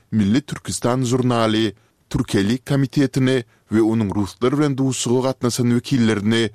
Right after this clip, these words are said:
ruslara satylmakda aýyplap, haýyn hökmünde häsiýetlendirip çykyş edýär. Sözümüziň anyk bolmagy üçin Murat Täçmuradyň ýatlamasynda getirilen titata ýüzlenýäris. Öz içimizden çykan satgynlar we bozgunçylar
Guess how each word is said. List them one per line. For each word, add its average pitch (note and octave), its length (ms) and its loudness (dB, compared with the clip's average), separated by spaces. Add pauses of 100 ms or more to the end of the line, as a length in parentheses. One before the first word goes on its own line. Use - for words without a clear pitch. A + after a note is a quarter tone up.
(260)
ruslara A2+ 460 0
satylmakda C#3 580 -2 (100)
aýyplap, A#2 480 -2 (240)
haýyn G2 420 0
hökmünde A#2+ 400 0
häsiýetlendirip B2 840 -2
çykyş - 280 -8
edýär. F2+ 480 0 (400)
Sözümüziň G2 640 0
anyk A#2 280 -2
bolmagy A#2 420 2
üçin A2+ 360 0 (280)
Murat G#2 320 0
Täçmuradyň A#2 720 -2
ýatlamasynda G#2+ 640 -2
getirilen G2+ 480 -2
titata A2+ 580 -2
ýüzlenýäris. F2 720 0 (520)
Öz A#2 240 0
içimizden A#2 520 -2
çykan A2+ 280 -2 (100)
satgynlar G2 560 0
we F2 260 -2
bozgunçylar G2+ 640 0